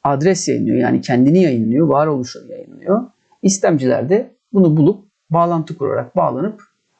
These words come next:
e, ilgili verileri bu sunucu üzerinden alıyorlar. Şimdi G A T T diye bir kavram var. Bu nedir?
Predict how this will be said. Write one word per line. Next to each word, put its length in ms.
e, 240
ilgili 400
verileri 460
bu 60
sunucu 340
üzerinden 320
alıyorlar. 560
Şimdi 260
G 180
A 60
T 160
T 180
diye 160
bir 80
kavram 400
var. 240
Bu 80
nedir? 340